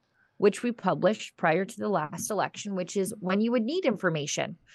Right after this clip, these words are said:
detailing the Liberals' corruption. And we also had some fun lawn signs and a fun, some fun posters, and I think, uh,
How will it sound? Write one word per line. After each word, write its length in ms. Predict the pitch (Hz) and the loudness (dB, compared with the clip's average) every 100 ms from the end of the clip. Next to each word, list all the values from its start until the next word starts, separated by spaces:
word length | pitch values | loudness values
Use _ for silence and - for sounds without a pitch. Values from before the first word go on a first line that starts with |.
| - _ | -20 _
detailing 500 | 190 180 190 170 170 | -2 2 4 4 4
the 100 | 165 | 2
Liberals' 420 | 165 147 156 151 - | 2 2 0 -2 -4
corruption. 680 | 165 123 - - - 147 - _ - | -2 -2 -4 -8 -8 -10 -20 _ 0
And 180 | 220 220 | 4 6
we 420 | 220 208 202 196 - - - | 6 4 2 0 -8 -16 -2
also 500 | 185 190 208 180 180 | 2 4 8 8 8
had 260 | 170 165 - | 6 2 2
some 220 | 165 151 | -2 0
fun 260 | - 147 | 2 4
lawn 320 | 165 247 262 240 | 6 6 6 4
signs 500 | 262 240 233 220 190 | 4 4 4 4 4
and 140 | 175 | 4
a 140 | 160 160 | 4 2
fun, 420 | 180 165 165 - - 190 | 2 0 -2 -8 -12 -10
some 180 | - 151 | -6 -6
fun 160 | 147 131 | -4 -6
posters, 760 | - 277 262 - 254 240 220 | 2 4 4 4 4 4 2
and 100 | 185 165 | 0 0
I 80 | |
think, 320 | 170 185 170 180 | -2 -4 2 4
uh, 280 | 165 160 | 6 4